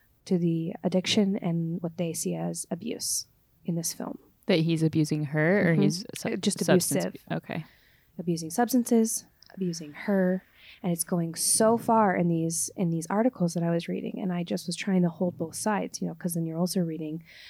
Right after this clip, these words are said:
Speaker 1: the response, like, from people from the industry, film reviews, music reviews, the, the actual album debuted at number one,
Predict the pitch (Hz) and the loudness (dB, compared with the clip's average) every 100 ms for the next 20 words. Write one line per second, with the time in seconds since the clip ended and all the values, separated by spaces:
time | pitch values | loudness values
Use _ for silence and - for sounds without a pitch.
0 | - - 190 180 160 147 - - - - | -12 -2 0 0 -4 -8 -10 -10 -12 -18
1 | _ _ _ _ _ _ _ - 180 170 | _ _ _ _ _ _ _ -2 0 0
2 | 185 - _ _ _ - 214 208 190 185 | -4 -8 _ _ _ -10 -6 -4 -4 -2
3 | 175 175 196 190 180 - 180 170 165 165 | 0 0 2 4 4 2 4 4 4 2
4 | - 190 180 180 180 - 185 170 175 170 | 2 4 6 4 2 2 2 6 6 4
5 | 170 185 175 175 175 160 165 165 165 160 | 2 2 2 2 -2 0 2 2 0 -2
6 | - - - _ 190 180 196 - - - | -6 -8 -10 _ -4 -4 -4 -6 -8 -10
7 | _ _ - 190 170 - 185 - 175 175 | _ _ -8 -8 -6 -2 -2 2 2 4
8 | 185 175 170 175 165 175 165 170 165 160 | 4 4 2 0 0 -2 -2 -2 -2 -2
9 | 170 240 240 233 233 226 | 0 2 4 4 4 2